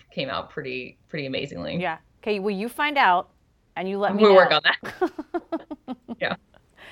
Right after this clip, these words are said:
Speaker 2: And then what do you think it is about Deschutes specifically? I mean, it has a cult following.
Speaker 1: It's really funny that you say that, 'cause I definitely think I participated in that a little
Speaker 2: <laughs>
Speaker 1: bit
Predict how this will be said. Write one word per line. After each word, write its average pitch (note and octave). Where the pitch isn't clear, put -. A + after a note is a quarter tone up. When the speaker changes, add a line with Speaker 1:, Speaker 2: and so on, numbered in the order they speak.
Speaker 2:
And E4
then D4+
what D#4
do G4+
you A#4+
think D4
it C4+
is A#3
about G#3
Deschutes A3+
specifically? A3
I F#3+
mean, A#3
it G#3+
has C4+
a F#3+
cult -
following. D#3+
Speaker 1:
It's C4+
really F4+
funny G#3
that G#3
you F#3
say F3+
that, E3
'cause G3+
I F#3+
definitely A#3+
think F#3
I E3
participated F#3
in G#3+
that G#3
a F#3+
little D#3
Speaker 2:
<laughs> F3
Speaker 1:
bit F3